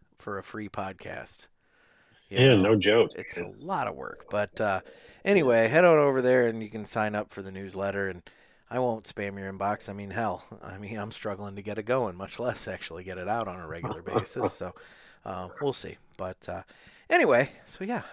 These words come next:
Speaker 1: got that going on. And where can people
Speaker 2: Yeah.
Speaker 1: follow you?
Speaker 2: Uh, they can follow me at Red Banana Art by David Clark for my personal stuff. And, of course, Smoking Butts and Tapping Ash podcast and Facebook group,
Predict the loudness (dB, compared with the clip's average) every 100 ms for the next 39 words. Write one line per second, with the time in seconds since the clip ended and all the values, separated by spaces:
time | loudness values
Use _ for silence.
0 | -14 -14 -12 -14 -14 -18 -20 -20 _ _
1 | _ -4 4 6 6 2 0 0 8 10
2 | 12 8 6 6 4 -4 -20 -20 -20 -20
3 | _ -20 -20 _ -2 2 6 6 4 2
4 | 2 6 8 8 8 8 8 6 2 2
5 | 4 6 4 6 6 4 4 2 2 0
6 | -2 -2 -4 -4 0 4 4 2 -6 -4
7 | -2 0 -2 -2 0 0 0 0 -2 0
8 | 0 0 0 -2 -2 0 2 2 -2 -8
9 | -16 -18 _ _ -8 2 4 6 6 6
10 | 4 0 2 2 2 2 2 0 -2 -2
11 | -2 -2 -2 2 2 4 2 0 -6 -8
12 | -4 -2 0 0 -2 _ -20 _ 6 6
13 | 6 6 4 4 0 0